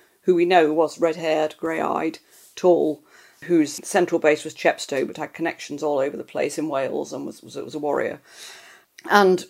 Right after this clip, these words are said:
w-, he was offered, Eve-, I mean, there's, there's quite a big age gap between them. I mean, he was in his thirties and she's his teenage girl, which is pretty typical for a lot of m-, marriages in the Middle Ages of, of the aristocracy. But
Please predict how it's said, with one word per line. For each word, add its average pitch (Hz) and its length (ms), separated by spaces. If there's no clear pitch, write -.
w-, 160 280
he 226 200
was 190 120
offered, 175 240
Eve-, 170 160
I 170 80
mean, 208 140
there's, 208 200
there's 214 120
quite 240 240
a 185 40
big 170 180
age 180 280
gap - 220
between 196 420
them. - 400
I - 60
mean, 160 140
he 175 60
was 147 120
in 156 60
his 156 140
thirties - 420
and - 140
she's - 240
his 151 160
teenage - 400
girl, 185 260
which - 120
is 175 160
pretty 247 200
typical 160 440
for 151 260
a - 60
lot 180 220
of 147 100
m-, 156 220
marriages 160 500
in 151 60
the 156 60
Middle - 200
Ages - 480
of, - 220
of - 160
the 143 100
aristocracy. 143 760
But - 480